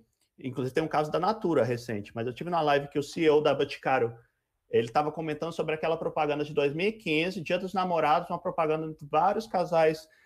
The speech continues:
né, homossexuais, vários, né,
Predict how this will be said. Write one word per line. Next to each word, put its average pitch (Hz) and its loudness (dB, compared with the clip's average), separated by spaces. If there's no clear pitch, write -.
né, 147 4
homossexuais, 147 2
vários, 160 2
né, 147 -4